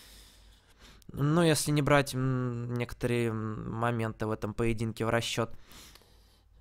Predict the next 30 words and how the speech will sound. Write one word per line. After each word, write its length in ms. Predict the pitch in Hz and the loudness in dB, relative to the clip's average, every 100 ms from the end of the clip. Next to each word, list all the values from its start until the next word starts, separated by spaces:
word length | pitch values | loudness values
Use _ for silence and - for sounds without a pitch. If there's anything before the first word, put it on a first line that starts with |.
| - - - | -20 -18 -12
Гусик, 680 | 131 123 165 143 - - - - - | -6 4 6 6 2 -6 -6 -4 -2
Гусик 380 | 120 127 - - | 0 0 -2 -6
хорошо 560 | - - 117 127 131 | -12 -2 0 2 2
прошёл 300 | - 131 170 | 2 4 4
в 100 | 127 | 4
борт, 460 | 120 196 247 - - - | 10 12 12 12 6 8
попытается 640 | - - 185 160 - 165 | 8 8 10 10 10 6
отдать 200 | 160 160 | 8 8
в 80 | - | 6
центр, 540 | - 240 254 226 185 | 10 10 12 12 12
отдал, 640 | 170 139 123 214 226 190 165 | 12 10 12 12 12 12 12
и 140 | 156 - - - - - - 131 | 10 6 -10 -14 -14 -14 -8 -2
что 280 | - 185 | 2 6
произошло 560 | 165 180 165 175 - 185 | 10 10 10 8 8 6
сейчас 280 | 147 170 - | 6 4 2
с 60 | 175 | 4
Анакондой, 600 | 170 170 196 196 180 147 | 6 6 8 8 8 8
я 160 | 151 | 6
не 120 | 151 | 4
понимаю. 560 | 143 156 165 170 147 135 | 8 10 10 8 8 8
Явно 320 | 151 175 135 | 10 8 8
это 200 | 131 131 | 4 4
был 160 | 127 139 | 4 4
его 480 | 120 151 220 156 147 | 4 8 10 12 10
мяч, 400 | 165 220 220 147 | 10 6 6 4
мяч, 280 | 160 143 | 4 4
который 300 | - 127 135 131 | 0 -2 0 2
катился 500 | 135 131 127 - 120 | 2 2 0 0 -2
безумно 440 | 123 135 123 110 | 0 0 0 0
медленно. 480 | 117 151 151 120 | 0 0 0 0